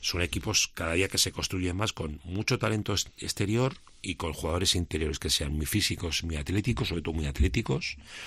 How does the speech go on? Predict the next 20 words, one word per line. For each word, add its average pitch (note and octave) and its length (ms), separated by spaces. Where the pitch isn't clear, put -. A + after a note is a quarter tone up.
Entonces, - 180
contra F#2+ 220
este G#2+ 160
tipo G#2 280
de, F#2 160
de E2+ 120
equipos - 340
que - 120
son F#2 180
muy F#2 100
atléticos, F#2 520
sobre D2+ 180
todo E2 160
en F2 80
defensa, E2+ 640
eh, E2+ 180
cuando D#2 220
luego F2 180
van F2+ 180
delante, F2+ 680